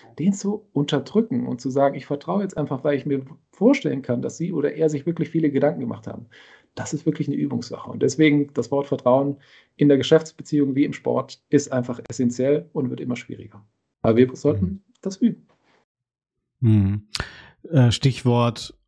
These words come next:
Speaker 2: auch die Transparenz, die du vorhin angesprochen hast, äh, die Ziele, die jetzt auch zum Beispiel dann beim D F B definiert wurden, so werden sie auch bei Unternehmen definiert. Ähm, ab da wird auch eine gewisse Leistung natürlich eingefordert von allen Seiten. Und all die Stellschrauben,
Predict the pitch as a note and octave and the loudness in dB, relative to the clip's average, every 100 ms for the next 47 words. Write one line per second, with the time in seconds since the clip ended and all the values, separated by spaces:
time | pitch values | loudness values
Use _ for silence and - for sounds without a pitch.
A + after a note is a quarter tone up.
0 | - C3 C3+ - B2 - A2+ B2 C#3+ C#3 | 0 0 2 0 0 2 2 2 2 0
1 | B2+ - B2 A#2+ A2 C#3+ C3+ - C3 C3 | 2 2 0 2 2 2 0 0 0 2
2 | A#2 B2 B2+ - B2+ G#2+ G#2+ - - C#3+ | 0 0 -2 -4 -4 -2 -2 2 4 4
3 | C3+ A2+ A#2 A2+ A#2 G#2+ - G#2 G#2 G#2+ | 4 2 -2 -2 -2 -4 -2 2 2 2
4 | - A2 G#2 G#2 G#2 - - G#2+ G#2+ G#2 | 2 2 4 2 0 -6 0 2 2 2
5 | A2+ G#2+ - A2+ A2+ A2+ A#2+ A#2 - A2+ | 2 0 0 2 4 2 0 -4 -2 0
6 | A2 D#3 - C3 B2 A#2+ G#2 G2+ G#2 G#2+ | 2 2 2 0 0 -2 -6 -8 -8 -10
7 | A2+ - A#2 A2 A2 A2+ D3 D#3 C#3+ - | -10 -8 -6 -4 -2 2 2 2 0 0
8 | C3+ C3 C3 B2+ - - - - - A#2 | 0 2 2 0 -6 -20 -20 -12 0 2
9 | A2+ A2+ A#2+ A2 - A2 A#2 A2 A2+ G#2+ | 4 2 -2 -6 2 2 4 2 -2 0
10 | G#2+ G#2+ G#2+ - G#2 G#2 B2+ - A#2 G#2+ | -2 0 -2 -2 2 2 2 0 -4 -2
11 | A#2 G#2+ - A2 D3 - - C3+ B2 - | -2 -2 0 2 2 2 0 2 2 0
12 | G#2+ A2 A2 G#2+ G2+ G#2 C3+ D#3 F3 E3+ | 0 2 2 2 2 2 2 2 0 -2
13 | - - A#2+ - A#2 B2+ - A2+ C3+ - | -12 -2 0 4 4 2 2 2 2 0
14 | C3+ B2 A#2+ A#2+ A#2 | 2 2 4 2 0